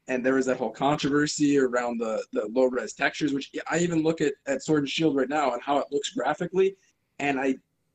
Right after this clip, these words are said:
I don't know how people can say that it looks beautiful. Like, I think it looks like a mess. Like, the textures are way lower res than what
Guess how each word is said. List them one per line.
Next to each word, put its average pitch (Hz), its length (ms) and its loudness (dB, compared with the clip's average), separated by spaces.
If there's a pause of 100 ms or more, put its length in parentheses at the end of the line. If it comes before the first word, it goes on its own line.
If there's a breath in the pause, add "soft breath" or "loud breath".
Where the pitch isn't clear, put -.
(160)
I 147 120 2
don't 147 240 2
know 139 220 0
how 131 140 0
people 131 280 -4
can 123 220 -6
say - 300 -2
that 131 140 -2
it 120 120 -6
looks 131 440 -4
beautiful. - 600 -4 (560)
Like, 135 180 2
I 143 100 0
think 143 280 0
it - 120 -2
looks 139 280 -6
like 131 200 -4
a 117 60 -6
mess. 110 640 -8 (180)
Like, 123 200 -4
the 127 80 -2
textures 151 580 -2
are 113 180 -2 (160)
way 165 240 4
lower 151 300 0
res 135 320 -6
than 123 220 -20
what 123 180 -6